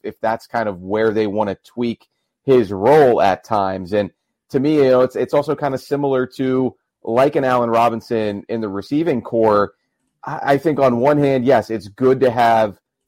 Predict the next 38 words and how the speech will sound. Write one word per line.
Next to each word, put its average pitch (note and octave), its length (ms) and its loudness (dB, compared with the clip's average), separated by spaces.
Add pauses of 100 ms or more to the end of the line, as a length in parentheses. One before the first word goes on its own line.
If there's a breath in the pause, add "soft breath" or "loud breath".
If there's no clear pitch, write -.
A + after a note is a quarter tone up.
(160)
his A#2+ 580 -2
eyes A2+ 380 0
and A2 120 -6
his A#2 140 -4
experience B2+ 880 -4
working G#2 680 -4 (320)
with G#2+ 400 -2
your G2+ 180 -4
top G2 380 -2
players. A2 600 -4 (280)
At A#2 160 0
the A#2 80 -10
same A3+ 320 -4
time, C#3 560 2 (340)
if C#3+ 180 0 (180)
physically D#3 880 -2
he's B2+ 320 -6
not C#3 240 2
where C#3 200 4
he B2+ 60 0
used C#3 300 -4
to A#2 60 -4
be, D3 580 -2 (480)
uh, B2 280 4
you C3+ 120 -6
know, C3+ 80 0
maybe F3 260 0
he F#3+ 80 -6
will F#3+ 220 2
take F3+ 200 0
a C3+ 40 -2
backseat A2+ 480 -2
at G#2 180 -2
times G2+ 440 -6
to G#2 260 -4
a A#2+ 60 -4
Calvin G#2 460 -4
Austin F#2+ 760 -4